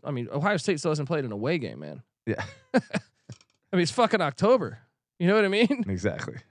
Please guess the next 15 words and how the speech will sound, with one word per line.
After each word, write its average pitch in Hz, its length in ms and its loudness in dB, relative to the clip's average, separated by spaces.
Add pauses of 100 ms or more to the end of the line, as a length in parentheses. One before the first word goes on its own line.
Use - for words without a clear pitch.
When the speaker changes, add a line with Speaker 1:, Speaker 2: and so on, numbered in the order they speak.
(120)
Speaker 2:
Exactly. 101 120 -6
Speaker 1:
Uh, 185 560 4 (1200)
wow. 160 500 2
Let's, 185 260 2
let's, 208 380 0
let's 185 220 2
dive 190 320 6
in. 190 160 4
I 147 80 2
want 185 180 2
your 190 120 4
reaction, 165 500 2
Patty 170 300 4
C, 160 300 0
on 135 220 2